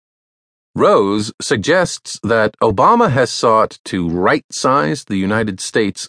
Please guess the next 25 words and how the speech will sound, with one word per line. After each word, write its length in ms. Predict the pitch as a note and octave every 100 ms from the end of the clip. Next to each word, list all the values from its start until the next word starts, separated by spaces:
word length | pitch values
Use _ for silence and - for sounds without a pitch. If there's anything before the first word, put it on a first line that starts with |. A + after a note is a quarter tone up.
| -
strategic 580 | - G#2+ - D3 F#2+ -
priorities, 680 | A#2 D3+ F3+ F2 D#2 - - _ _ _ _ _ _ _ _
focusing 520 | - F3 B2 - G2
on 120 | E2+ -
the 80 |
solid 480 | - - C3+ B2+ G2+
liberal 480 | G#2 C3 G#2+ G2+ F#2
core 500 | - F3 A2+ F2 G2
as 180 | G2 F#2+
opposed 680 | - B2+ G#2+ G2 G2 - -
to 140 | - F#2
the 120 | F#2+
unstable 720 | F#2+ F2+ - A#2+ G2+ G2+ F2+
and 300 | E2 D#2+ - _
possibly 500 | E3+ C3 D#2+ D#2+ D2+
hopeless 520 | - G3+ - D2 D2
periphery. 600 | - A#2+ F#3 - D2 C2+ - _ _ _ _ _ _
This 180 | C#3 -
interpretation 960 | B2 - C3 F#2 - - - D2+ D#2+ - -
seems 400 | - F3+ B3 -
to 140 | F#2+
have 200 | G2 F#2
little 320 | G2 B2 F#3+ D3+
foundation 720 | D3 C#3 B2 G3+ - G2 F#2+
in 280 | E2+ A2+